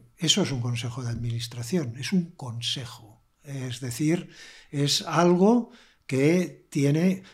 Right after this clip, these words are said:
por otra parte, cada vez más, eh, pues participamos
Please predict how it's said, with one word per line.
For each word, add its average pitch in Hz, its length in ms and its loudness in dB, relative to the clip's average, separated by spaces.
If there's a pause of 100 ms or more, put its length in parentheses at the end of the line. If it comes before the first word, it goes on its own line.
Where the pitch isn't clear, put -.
(160)
por - 160 -8
otra 131 200 -8
parte, 170 400 2
cada 139 200 -2
vez 135 300 -2
más, 190 540 2 (340)
eh, 139 300 -2
pues 131 280 -6
participamos 135 1080 -4